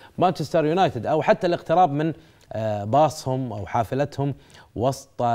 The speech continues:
حصار أمني مكثف، حيث قام مشجع ليفربول في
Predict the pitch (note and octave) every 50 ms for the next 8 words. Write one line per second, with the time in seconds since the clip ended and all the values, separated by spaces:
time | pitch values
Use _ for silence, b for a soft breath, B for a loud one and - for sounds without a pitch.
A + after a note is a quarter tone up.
0 | A2+ A2+ A2+ G2+ - - A2 F#2+ - C3+ C3 C3 B2+ B2 B2 A#2 - - - C#3
1 | D#3 E3 D#3+ D#3+ D#3+ D#3+ D#3 D3 D3+ B B B B B - A2+ A#2+ - - F3+
2 | E3+ F3 - E3+ F3 D3+ - - - B B B B B B B - B2 C#3 C3+
3 | - C3+ C3 B2+ B2 - - - - - - - - D#3 E3+ D#3+ C#3+ A#2+ G#2+ G#2
4 | G2+ - D3 C#3+ B2+ A2 A#2+ F#2 F#2 A2 A#2+ G#2+ A2 G#2+ G2+ - - D#3+ F3 F#3
5 | F#3 F#3+ F#3 F3+ E3 - B B B _ - E3+ F3 D#3+ C3 A#2 -